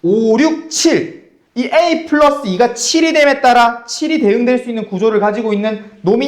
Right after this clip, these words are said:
있습니까? G에서? 아니잖아. 그럼 얘는 또 대응할 게 없어요.라고 하면서 합성이 안 되는 거야.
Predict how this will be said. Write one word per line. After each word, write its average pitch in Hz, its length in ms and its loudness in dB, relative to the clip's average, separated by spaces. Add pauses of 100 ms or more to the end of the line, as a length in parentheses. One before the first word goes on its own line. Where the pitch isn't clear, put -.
있습니까? 277 520 -2
G에서? 220 720 0
아니잖아. 247 760 0
그럼 269 140 -6
얘는 302 120 0
또 302 120 -2
대응할 254 340 2
게 277 80 -2
없어요.라고 254 640 2
하면서 220 300 0
합성이 254 420 -2
안 131 160 -4
되는 190 240 -4
거야. 120 400 -8